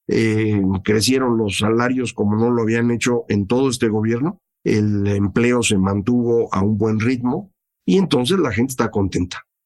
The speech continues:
Eh, y eso, pues, le ayuda al presidente. ¿Para el veinticuatro va a ser así? No lo sé. Yo pienso que no. Eh, pero yo no creo que uno deba, eh, plantearse las decisiones políticas y demás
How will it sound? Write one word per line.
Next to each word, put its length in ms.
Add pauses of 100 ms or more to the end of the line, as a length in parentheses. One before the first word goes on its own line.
Eh, 720
y 200
eso, 260
pues, 200
le 80
ayuda 380
al 120
presidente. 640 (500)
¿Para 220
el 100
veinticuatro 720
va 100
a 40
ser 160
así? 400 (140)
No 140
lo 100
sé. 400
Yo 240
pienso 340
que 140
no. 320 (500)
Eh, 280
pero 280
yo 200
no 360
creo 300
que 100
uno 200
deba, 600
eh, 720
plantearse 920 (240)
las 280
decisiones 760
políticas 840
y 60
demás 380